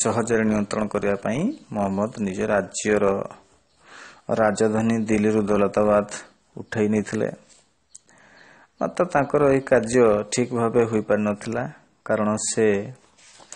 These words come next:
ଏ, କେବଳ ଦରବାର ଓ ରାଜକର୍ମଚାରୀମାନଙ୍କୁ ନ ନେଇ ଦିଲ୍ଲୀର ସମସ୍ତ ଅଧିବାସୀଙ୍କୁ ସ୍ଥାନାନ୍ତରିତ କରିଥିଲେ।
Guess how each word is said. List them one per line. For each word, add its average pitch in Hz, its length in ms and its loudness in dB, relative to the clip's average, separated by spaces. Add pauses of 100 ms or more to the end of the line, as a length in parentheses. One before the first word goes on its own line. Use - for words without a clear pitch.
(400)
ଏ, 123 120 -2
କେବଳ 123 340 2 (400)
ଦରବାର 110 460 4 (200)
ଓ 107 400 2
ରାଜକର୍ମଚାରୀମାନଙ୍କୁ 110 1080 0 (460)
ନ 113 140 0 (120)
ନେଇ 117 460 2 (220)
ଦିଲ୍ଲୀର 110 420 2
ସମସ୍ତ 120 520 0
ଅଧିବାସୀଙ୍କୁ 107 680 2
ସ୍ଥାନାନ୍ତରିତ 107 760 -2
କରିଥିଲେ। 107 580 0